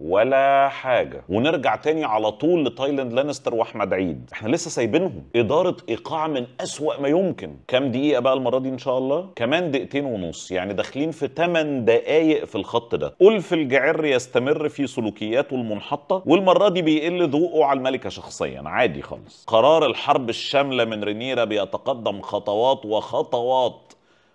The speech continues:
جوه الجزمة، وبيقطعوا استدعاء لرينيرا تحت ادعاء ان دايمون بيلعب بديله،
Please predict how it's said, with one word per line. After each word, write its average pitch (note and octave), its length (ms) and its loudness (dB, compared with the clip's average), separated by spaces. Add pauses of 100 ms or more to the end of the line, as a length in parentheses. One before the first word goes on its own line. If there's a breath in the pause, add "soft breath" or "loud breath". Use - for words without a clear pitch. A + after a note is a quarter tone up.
(120 soft breath)
جوه A2 280 2
الجزمة، G#2 480 -6
وبيقطعوا E3+ 560 4
استدعاء B2+ 540 2
لرينيرا A#2+ 460 0
تحت - 280 -8
ادعاء G2 560 0
ان G2+ 260 -6
دايمون A2 600 -2
بيلعب F2 460 0
بديله، D#2 360 -6